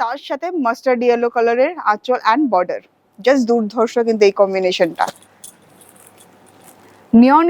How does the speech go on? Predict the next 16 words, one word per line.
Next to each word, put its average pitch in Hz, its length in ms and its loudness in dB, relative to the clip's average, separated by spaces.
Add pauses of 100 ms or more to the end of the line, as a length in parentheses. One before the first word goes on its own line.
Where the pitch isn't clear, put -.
গ্রিন 349 220 -2 (960)
সবার 269 280 2 (100)
পছন্দের 285 480 -2
কালার, 277 280 2 (440)
আর 220 140 0
সেটা 240 240 2
যাচ্ছে 262 200 0 (100)
ডুয়াল 233 240 2 (100)
টোন 311 140 -4 (360)
with 320 240 0
ফিরোজা 233 440 2
বর্ডার। 185 280 -2 (2000)
আর 202 80 0 (180)
আরেকটা 269 400 0
কালেকশন 349 400 -2
যেটা 330 160 0